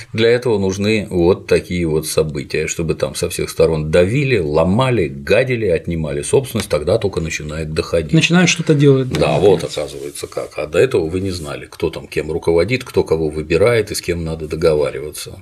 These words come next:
Speaker 1: До этого надо было в суд подавать. Смешно.
Speaker 2: Да. И вот наблюдая это всё в контексте, опять-таки, ситуации с этим фильмом, да, извините, когда в Америке презентуют корпорации всё новые и новые продукты, которые имеют, там, тот же iPhone имеет миллиардные там продажи по всему миру,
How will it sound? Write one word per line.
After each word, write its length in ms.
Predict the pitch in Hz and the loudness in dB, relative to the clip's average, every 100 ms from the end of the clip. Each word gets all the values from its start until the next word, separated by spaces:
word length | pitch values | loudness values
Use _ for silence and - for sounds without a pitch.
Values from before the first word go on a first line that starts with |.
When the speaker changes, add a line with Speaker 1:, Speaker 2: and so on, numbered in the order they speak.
| - | -14
Speaker 1:
До 180 | - 80 | -4 0
этого 320 | 110 98 80 | 0 0 -4
надо 220 | 80 80 | -4 -4
было 240 | 78 76 | -4 -8
в 80 | - | -8
суд 240 | - 71 - | -10 -12 -14
подавать. 540 | - 69 - - - - | -12 -12 -12 -14 -20 -20
Смешно. 480 | - 113 - - - _ _ _ _ - | -8 -6 -4 -6 -10 _ _ _ _ -4
Speaker 2:
Да. 300 | 156 160 - - - _ - - - - - | -2 -2 -8 -20 -20 _ -20 -18 -18 -18 0
И 140 | 180 190 | 4 6
вот 140 | 180 | 6
наблюдая 400 | 175 180 208 196 | 4 6 8 6
это 120 | 175 | 4
всё 460 | 170 - 233 247 - - | 2 4 6 6 4 -6
в 200 | 156 143 | -8 -4
контексте, 500 | - 160 180 175 - | 2 4 6 4 4
опять-таки, 640 | 147 160 160 147 151 143 139 | 4 2 0 -2 4 6 6
ситуации 500 | - 156 165 156 151 | 4 4 4 4 0
с 80 | 156 | 0
этим 180 | 165 156 | 0 2
фильмом, 420 | - 233 151 135 | 4 6 6 6
да, 200 | 165 165 | 6 6
извините, 340 | 156 165 151 | 6 4 6
когда 320 | 143 151 165 | 4 6 6
в 40 | 156 | 8
Америке 380 | 160 160 147 151 | 8 8 6 4
презентуют 560 | 143 156 151 165 147 | 4 4 6 4 4
корпорации 540 | - 151 160 151 151 143 | 0 2 4 4 0 -2
всё 180 | - | 2
новые 280 | 165 160 147 | 6 6 6
и 20 | |
новые 280 | 156 156 147 | 6 8 8
продукты, 400 | 151 160 202 - | 8 6 6 4
которые 420 | 147 151 151 147 | 0 4 8 8
имеют, 320 | 143 156 143 143 | 8 6 4 4
там, 160 | 139 | 2
тот 180 | 139 160 | 4 4
же 140 | 147 | 6
iPhone 300 | 143 160 180 | 6 6 4
имеет 240 | 156 143 143 | 6 4 6
миллиардные 460 | 151 151 135 135 | 6 6 6 2
там 140 | 135 131 | 2 2
продажи 380 | 147 143 131 135 | 4 6 4 2
по 100 | - | 0
всему 260 | - 143 | 4 6
миру, 320 | 151 185 143 | 8 6 4